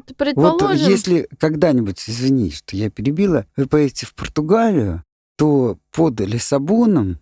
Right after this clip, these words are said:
Speaker 1: есть место, где находится одиннадцать замков. Я забыла, как оно называется, я всегда забываю.
Speaker 2: Любимое место моего мужа, и я тоже забыла,
Speaker 1: Вот.
Speaker 2: как оно называется.
Speaker 1: А там есть такой замок Пина. Он строился, этот Пина, по-моему, с десятого века и до девятнадцатого. И каждое,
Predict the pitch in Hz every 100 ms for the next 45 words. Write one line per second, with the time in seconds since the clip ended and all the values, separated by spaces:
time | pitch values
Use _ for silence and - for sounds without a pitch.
0 | - 143 - - 180 220 - - 104 98
1 | 127 117 87 110 120 185 170 139 - 120
2 | 113 165 151 139 127 123 92 - - 110
3 | 123 127 117 98 - 101 98 113 - 190
4 | - 113 - 104 104 87 90 226 262 247
5 | 233 240 240 226 226 233 269 330 254 226
6 | 208 226 226 220 - - - 208 226 220
7 | 240 262 220 233 - - 131 135 - 220
8 | 220 175 - 139 151 135 202 135 - -
9 | 160 160 107 82 82 _ - 165 180 -
10 | 180 170 123 - - 98 - - - 143
11 | 180 240 233 _ - - 151 160 147 117
12 | 139 - 240 - 151 117 113 - 123 156
13 | 143 185 185 135 92 - - - 82 -
14 | - 131 - 190 156 104 - 82 82